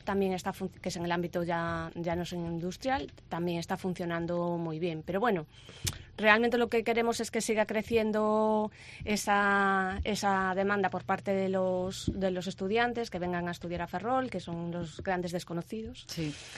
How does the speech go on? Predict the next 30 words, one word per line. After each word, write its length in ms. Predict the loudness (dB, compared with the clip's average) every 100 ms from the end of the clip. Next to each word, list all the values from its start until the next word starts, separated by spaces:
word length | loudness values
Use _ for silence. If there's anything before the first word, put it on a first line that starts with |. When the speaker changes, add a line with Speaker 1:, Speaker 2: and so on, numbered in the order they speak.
| -8
Speaker 1:
Que 60 | 4
Speaker 2:
Sigue 200 | 8 10
Speaker 1:
hasta 120 | 12
en 0 |
Speaker 2:
siendo 180 | 12 12
Speaker 1:
la, 60 |
Speaker 2:
todavía 320 | 10 10 12 10
el 60 |
campus 280 | 10 8 8
Speaker 1:
en 80 | 8
Speaker 2:
un 60 |
Speaker 1:
la, 80 | 8
Speaker 2:
poco 140 | 8 10
más 160 | 10
Speaker 1:
en 20 |
la 20 | 8
Speaker 2:
desconocido, 540 | 6 8 8 8 6
Speaker 1:
propia 240 | 6 6
Speaker 2:
¿no? 40 | 4
Speaker 1:
ciudad 300 | 6 4 4
incluso 380 | 0 2 0 0
muchas 280 | 0 0 0
veces 160 | 0 0
no 80 |
se 60 | 0
saben 180 | 0 0
las 100 | -4
titulaciones 540 | -4 -4 -4 -6 -6
que 120 | -2
hay, 200 | -2 -2